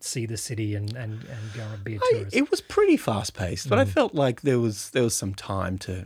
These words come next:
Speaker 2: to sort of have a li-, little look around
Speaker 1: Yeah.
Speaker 2: and, yeah,
Speaker 1: Yeah.
Speaker 2: it wasn't so bad.
Speaker 1: Yeah, performing in Paris. Well, that's
Speaker 2: Yeah.
Speaker 1: certainly on my bucket list. That's amazing.
Speaker 2: Yes.
Speaker 1: Yalan, it, it's been so great to talk to you today. Thanks for being so generous, um,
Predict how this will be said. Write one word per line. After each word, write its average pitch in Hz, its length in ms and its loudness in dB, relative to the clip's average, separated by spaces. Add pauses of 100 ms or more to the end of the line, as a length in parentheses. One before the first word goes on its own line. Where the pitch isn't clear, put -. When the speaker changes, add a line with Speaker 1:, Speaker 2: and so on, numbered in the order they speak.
Speaker 2:
to 120 140 -2
sort 113 220 -2
of 104 40 -4
have 113 160 -2
a - 40 -10
li-, - 200 -2
little 110 280 2
look 98 160 -6
around 95 420 2
Speaker 1:
Yeah. 107 140 2
Speaker 2:
and, 98 160 -6 (180)
yeah, 160 80 0
Speaker 1:
Yeah. 123 240 -2
Speaker 2:
it 139 80 -6
wasn't 113 260 -6
so - 160 -10
bad. 120 240 -10 (260)
Speaker 1:
Yeah, 110 280 -2 (180)
performing 113 380 -4
in 101 100 -2
Paris. 104 480 -4
Well, 110 160 -6
that's 113 140 -4
Speaker 2:
Yeah. 127 300 4
Speaker 1:
certainly 110 440 -2
on 104 120 -2
my 104 160 -4 (120)
bucket 104 260 -6
list. 98 220 -10
That's 113 160 -12
amazing. 104 560 -8
Speaker 2:
Yes. - 460 -10 (340)
Speaker 1:
Yalan, 135 500 4
it, 147 160 -2
it's 139 300 -4
been 143 180 2
so 185 220 6
great 135 280 4
to - 100 -16
talk 117 240 -6
to - 100 -4
you 110 60 0
today. 110 200 -2
Thanks 135 240 0
for - 160 -10
being 113 160 -4
so 113 160 -2
generous, 110 680 -2
um, 120 440 -6